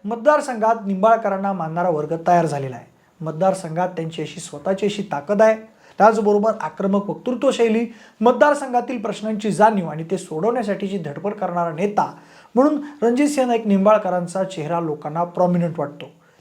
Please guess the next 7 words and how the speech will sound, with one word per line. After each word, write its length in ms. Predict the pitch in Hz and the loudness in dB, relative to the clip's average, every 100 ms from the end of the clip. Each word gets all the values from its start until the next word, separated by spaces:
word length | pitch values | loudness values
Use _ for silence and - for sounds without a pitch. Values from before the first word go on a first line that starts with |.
| - | 2
त्यामुळे 220 | 196 185 | 2 2
त्यांची 380 | 175 170 165 185 | -2 -6 -4 -4
निवडून 340 | 160 208 262 | -2 0 2
येण्याची 300 | 233 208 208 | 2 0 -4
शक्यता 400 | - 165 - 226 | -8 -6 -2 0
सुद्धा 260 | 247 202 220 | 0 4 6
वाढते. 480 | 226 208 220 220 | 6 4 -2 -2